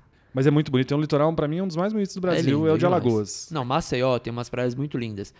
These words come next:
Speaker 2: Eu acho assim, por ser a capital, é, eu acho que é a capital do Brasil com as praias mais bonitas.
Speaker 1: Ah, é, né, por ser na cidade, né?
Speaker 2: Ah,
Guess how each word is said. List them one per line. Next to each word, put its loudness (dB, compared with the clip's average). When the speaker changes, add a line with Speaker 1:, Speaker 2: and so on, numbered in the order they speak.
Speaker 2:
Eu 0
acho 0
assim, -2
por -2
ser -6
a -2
capital, -2
é, -4
eu -4
acho -4
que -4
é 2
a -2
capital -2
do -4
Brasil 0
com -8
as -8
praias -2
mais -4
bonitas. -6
Speaker 1:
Ah, -2
é, -8
né, -8
por -8
ser -10
na -8
cidade, -8
né? -4
Speaker 2:
Ah, -10